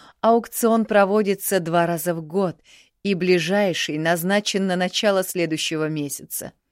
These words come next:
Сама понимаешь, милая, идти наперекор своему королю — дело не только опасное, но и неблагодарное. Пока ты находишься в замке, его стены не дают тебя обнаружить. А когда ты выходишь в парк,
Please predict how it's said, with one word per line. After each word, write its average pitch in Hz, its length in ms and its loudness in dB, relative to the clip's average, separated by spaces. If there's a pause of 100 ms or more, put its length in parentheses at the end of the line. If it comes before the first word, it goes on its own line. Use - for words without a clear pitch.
(720)
Сама 226 400 0
понимаешь, 165 600 0
милая, 165 500 0 (400)
идти 214 260 -2
наперекор 208 540 2
своему 190 400 0
королю — 175 400 4
дело 170 220 2
не 175 160 0
только 170 340 2
опасное, 165 560 0
но 165 180 0
и 175 140 -8
неблагодарное. 180 1000 -2 (760)
Пока 240 240 0
ты 254 180 0
находишься 190 640 0
в 160 60 -2
замке, 170 520 -4 (300)
его 175 340 0
стены 170 420 0
не 175 140 -2
дают 170 360 0
тебя 151 300 -2
обнаружить. 147 720 -6 (440)
А 165 100 -2
когда 165 280 0
ты 165 120 -6
выходишь 160 480 -2
в - 60 -20
парк, 185 340 -2